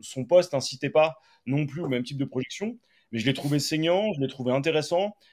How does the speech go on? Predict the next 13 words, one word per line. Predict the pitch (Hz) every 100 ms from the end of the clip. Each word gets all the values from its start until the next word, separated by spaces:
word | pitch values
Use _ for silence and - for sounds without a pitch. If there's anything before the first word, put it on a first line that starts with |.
| _
Je | -
trouve | 196
que | 180
dans | 143
la | 135
mentalité | 156 180 196 190 170
aussi, | 180 147 185 190 185 - -
euh, | 120 120 120 120 117 113 110 _ -
on |
voit | 120 151
pas | 156 214
finalement | - 151 143 156
la, | 135 117 113 113